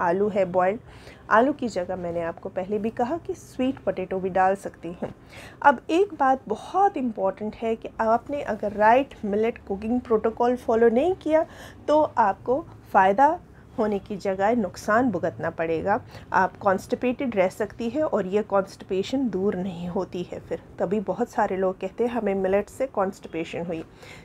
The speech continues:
देखिए, पहला step है roasting। Roasting बहुत ही ज़्यादा important है। Roasting से millets के phytic acid remove होते हैं, जो कि एक एंटी न्यूट्रिएंट है, जो हमें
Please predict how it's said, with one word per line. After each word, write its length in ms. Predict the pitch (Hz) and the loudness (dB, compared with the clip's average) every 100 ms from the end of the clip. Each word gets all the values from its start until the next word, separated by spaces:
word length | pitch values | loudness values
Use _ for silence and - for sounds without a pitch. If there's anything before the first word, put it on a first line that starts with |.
| - | -2
देखिए, 280 | 214 220 220 | -2 2 0
पहला 340 | - 214 240 | 2 4 4
step 300 | 277 - 254 - | 4 -4 -8 -2
है 80 | 247 | 0
roasting। 460 | 185 196 - 269 320 - - - | 0 -4 -4 -6 -6 -16 -16 2
Roasting 480 | 208 277 - 330 233 | 4 4 2 0 0
बहुत 340 | 185 226 - | 2 2 4
ही 120 | 381 330 | 4 4
ज़्यादा 280 | 269 226 | 2 0
important 600 | 214 208 202 190 196 202 | -2 -2 -2 -2 -4 -8
है। 120 | - 220 - | -6 -8 -2
Roasting 520 | 214 226 233 - 302 | 4 4 4 0 -2
से 200 | 277 262 | 0 2
millets 440 | 247 214 202 202 - | 4 2 0 -2 -6
के 140 | 214 | -8
phytic 540 | 202 226 233 269 294 226 | -4 2 2 2 -2 -4
acid 260 | 208 185 - | -4 -8 -8
remove 320 | 175 180 226 254 | -4 0 0 2
होते 360 | 277 277 302 | 0 0 0
हैं, 300 | 277 277 269 | 2 2 2
जो 160 | 240 208 | 0 -4
कि 160 | - | -2
एक 160 | 202 196 | -4 -2
एंटी 320 | 190 196 269 | -4 -2 0
न्यूट्रिएंट 480 | 311 294 277 254 254 | 0 0 2 2 2
है, 220 | 254 220 | -2 -4
जो 160 | 214 190 | -2 -2
हमें 320 | 180 180 | -2 -6